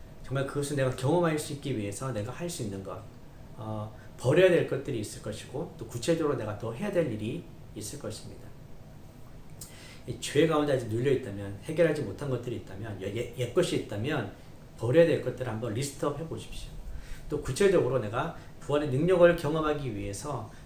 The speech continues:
초대교회의 제자들이 바뀌었던 것처럼 그 성령에 대해서 우리가 구하고 믿음으로 선포하면서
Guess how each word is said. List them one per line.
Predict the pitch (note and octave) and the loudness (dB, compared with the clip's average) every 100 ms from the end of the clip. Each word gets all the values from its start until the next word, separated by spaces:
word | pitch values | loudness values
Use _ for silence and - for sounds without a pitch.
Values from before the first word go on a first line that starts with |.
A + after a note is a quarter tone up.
| - | -8
초대교회의 | - F#3 F3 B2+ A#2 A2+ C3 D#3+ | 2 4 4 2 0 0 -4 -6
제자들이 | - G#2 C#3 C#3+ D3 | -6 -4 -2 -2 -2
바뀌었던 | A2+ G#2+ E3 D#3+ | -4 2 2 2
것처럼 | D3 G#2+ A2 G#2+ G#2 | -4 -6 -6 -8 -8
그 | |
성령에 | A#2+ - F3 F3 E3 | -8 -4 0 2 2
대해서 | C3 - - | 0 -2 -6
우리가 | - A#2 | -6 -8
구하고 | - - A2+ G#2 - D#3 - - - - - - - - - A#2 | -8 -6 -4 -2 -4 -6 -8 -14 -16 -16 -16 -16 -14 -14 -10 -4
믿음으로 | B2 C#3+ B2+ | 0 2 2
선포하면서 | - F3 F3 - D#3+ A2 - D#3 F3 | 0 -4 -6 -2 -2 -2 -4 -4 -4